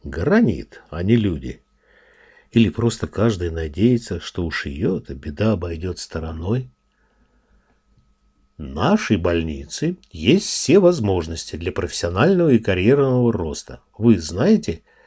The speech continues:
Святослав Филиппович проникновенно улыбнулся аудитории, наша главная сестра когда-то окончила то же училище, что и вы. Она начинала с дежурной медсестры приемного отделения.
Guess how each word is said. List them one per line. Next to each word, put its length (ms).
Святослав 540
Филиппович 580
проникновенно 680
улыбнулся 640
аудитории, 640
наша 380
главная 480
сестра 600
когда-то 500
окончила 640
то 200
же 120
училище, 580
что 240
и 140
вы. 340
Она 220
начинала 560
с 80
дежурной 580
медсестры 720
приемного 760
отделения. 760